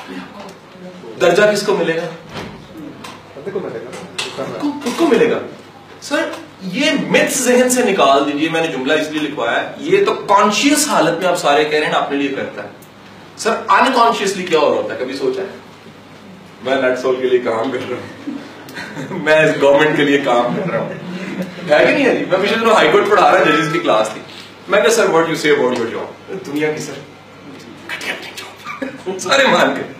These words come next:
Speaker 1: मैं कहा, "छोड़ दो।" "नहीं sir, छोड़नी तो नहीं है ना।" <laughs> मैं कहा, "यार, ना छोड़ते हैं हम और ना रोना छोड़ते हैं।"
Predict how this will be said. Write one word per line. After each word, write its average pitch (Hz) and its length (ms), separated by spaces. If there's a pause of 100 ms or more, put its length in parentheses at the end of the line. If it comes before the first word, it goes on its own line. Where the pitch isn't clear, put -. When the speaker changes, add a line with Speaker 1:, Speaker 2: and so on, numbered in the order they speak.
(340)
Speaker 1:
मैं 156 100
कहा, 214 100
"छोड़ 214 240
दो।" 156 220
"नहीं 160 120
sir, 165 120
छोड़नी 120 260
तो - 120
नहीं - 140
है - 80
ना।" 233 600 (420)
<laughs> - 0
मैं 285 180
कहा, 339 100
"यार, 320 180
ना 202 460
छोड़ते 180 440
हैं 233 60
हम 226 320 (1200)
और 202 80
ना 196 140
रोना 143 220
छोड़ते - 360
हैं।" - 100